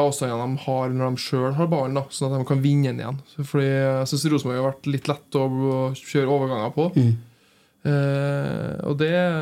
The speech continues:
Speaker 1: ja, så det er jo noen ting som jeg ser igjen i spillet, som man prater om, og litt ut ifra det jeg har sett, da. Men det er ganske lite, så det er posi-, positivt inntrykk, men, eh,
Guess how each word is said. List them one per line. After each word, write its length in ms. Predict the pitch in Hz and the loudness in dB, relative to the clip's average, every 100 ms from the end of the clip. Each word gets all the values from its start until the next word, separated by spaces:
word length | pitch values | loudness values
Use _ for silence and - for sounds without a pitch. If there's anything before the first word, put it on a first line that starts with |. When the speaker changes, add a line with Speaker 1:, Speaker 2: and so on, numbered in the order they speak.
| 147 151 156 165 - | -2 -4 -6 -8 -8
Speaker 1:
ja, 140 | - | -6
så 120 | - 165 | 0 4
det 80 | |
er 60 | 180 | 4
jo 40 | |
noen 160 | 139 135 | 2 0
ting 240 | 160 139 135 | 0 2 2
som 120 | 139 135 | 0 0
jeg 60 | |
ser 160 | 156 135 | 0 0
igjen 160 | 113 127 | 0 -4
i 40 | |
spillet, 420 | - 139 127 123 123 | -4 -2 -2 -2 -2
som 80 | |
man 100 | 131 123 | -2 2
prater 320 | 143 131 127 | 0 0 -2
om, 100 | 131 | 0
og 60 | 135 | 2
litt 160 | 139 - | 0 -2
ut 160 | 135 135 | -2 -2
ifra 140 | 135 | -2
det 80 | 127 | -2
jeg 60 | 127 | -2
har 40 | 131 | -4
sett, 120 | - | -6
da. 100 | 131 | -4
Men 140 | 135 135 | -2 2
det 60 | 131 | 2
er 140 | 135 | 2
ganske 240 | 165 160 139 | 0 0 0
lite, 300 | 143 139 123 | 0 -2 -6
så 200 | 135 135 | -2 0
det 80 | 131 | 2
er 360 | 135 131 131 127 - _ | 2 0 -2 -4 -10 _
posi-, 360 | 160 143 135 131 - - | -2 0 0 -2 -8 -4
positivt 400 | 143 135 131 151 | -2 0 -2 0
inntrykk, 380 | 151 139 135 151 | -2 -2 -6 -2
men, 200 | 143 139 | -2 0
eh, 800 | 135 135 131 131 131 _ _ | 0 -2 -2 -2 -6 _ _